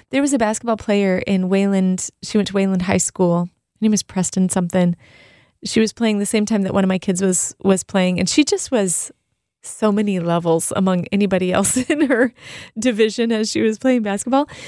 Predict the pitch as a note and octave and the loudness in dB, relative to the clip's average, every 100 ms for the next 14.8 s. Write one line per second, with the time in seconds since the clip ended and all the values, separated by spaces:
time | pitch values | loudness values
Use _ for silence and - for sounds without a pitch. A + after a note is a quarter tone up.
0 | - - B3 C4+ D#4 D4 C4 A#3 G3+ - | -12 -6 0 0 0 -2 -2 0 -2 -4
1 | - A3+ A#3 - A3 G#3+ - G3 F#3+ - | 0 2 2 0 -2 0 -2 0 0 -2
2 | - G3 - C#4 F4 C4 - G#3 - _ | -2 -4 -2 0 2 2 0 -2 -4 _
3 | _ - A2+ G#3+ E3 G#3+ G#3 F#3+ - - | _ -6 -4 -2 0 -2 0 0 -2 -4
4 | F#3+ G#3+ C4 A#3 G3+ F#3 G3+ - G3 - | -2 0 -2 -2 -2 0 0 0 -2 0
5 | D4+ G3+ - - - - - A3 G3+ G#3 | 0 0 -8 -20 -20 -14 0 2 2 0
6 | A3+ F#3+ A3 A3 A#3+ A3+ - G#3+ G3+ F#3 | -2 0 2 2 0 -4 -4 -2 0 0
7 | - A#3+ A#3+ G3+ G3+ E3+ D#3+ F3 _ _ | -2 -2 -2 2 2 2 -2 -8 _ _
8 | _ _ _ _ F#3+ G#3 - A3 G#3 G3 | _ _ _ _ 0 0 0 -2 -2 -2
9 | G3+ G3 F#3 F#3 - F#3 - G3 G#3 - | 0 0 0 -2 0 0 0 -2 -2 -2
10 | B3+ C4+ D4 C4 A3 A3+ - C4 A#3+ A#3+ | 0 0 0 -2 0 -2 0 -2 0 0
11 | G#3+ G#3+ F3+ D#3+ G3+ A3 A#3+ A3+ G3+ F#3+ | 0 -2 -2 -2 -2 0 0 -2 0 0
12 | G3+ A#3+ C4+ _ - - - - A3+ - | 2 0 -4 _ -20 -20 -20 -4 -2 0
13 | - D4 D#4 G#3 A#3+ C4+ - - C4+ - | 0 0 0 0 2 2 0 -2 -2 0
14 | F#3 F3 - F3+ F#3+ - - | 0 0 0 0 0 -2 -8